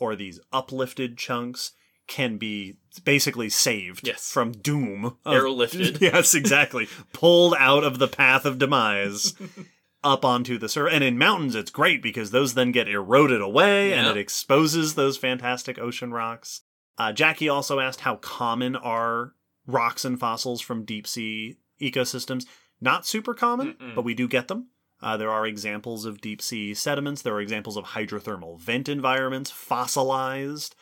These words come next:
Speaker 1: uh, back billions of years old. Uh, again, we did an episode about the deep sea where we talked about some of that more often.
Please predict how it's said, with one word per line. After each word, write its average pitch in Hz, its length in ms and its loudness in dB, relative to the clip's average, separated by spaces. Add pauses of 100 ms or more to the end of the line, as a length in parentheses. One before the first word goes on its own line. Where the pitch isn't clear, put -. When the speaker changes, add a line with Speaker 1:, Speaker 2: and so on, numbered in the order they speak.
(360)
Speaker 1:
uh, 135 80 -6 (200)
back 117 360 2
billions 131 580 0
of 131 140 -2
years 131 320 -4
old. 135 500 -4 (500)
Uh, 127 160 2
again, 170 420 2
we 127 140 -2
did 139 160 2
an 135 80 0
episode 135 380 0
about 131 260 0
the 123 80 -4
deep 123 200 -6
sea 127 240 -2
where 143 160 0
we 107 120 -4
talked 110 280 -6
about 98 220 -10
some 127 320 -2
of 120 160 -2
that 110 260 -4
more 101 300 -6
often. 104 480 -8